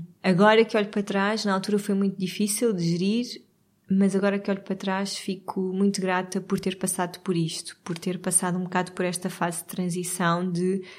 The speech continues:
habituar-me a parar e a gostar de parar.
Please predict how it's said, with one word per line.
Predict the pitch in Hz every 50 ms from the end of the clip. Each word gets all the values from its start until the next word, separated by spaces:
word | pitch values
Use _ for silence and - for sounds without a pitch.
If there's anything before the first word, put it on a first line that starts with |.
| - - - - - - _ _ _ _ _ _ -
habituar-me | 190 175 170 196 196 - - - 202 190 190 190 190 190 190
a | 185
parar | 190 - 185 180 180 175 180 190 214 247 254 - - - - - _ _ _ _ _
e | 196 190 190 190
a | 185
gostar | 180 175 - - - - - 202 190 180 175
de | 170 170 - -
parar. | - - 170 165 165 160 170 170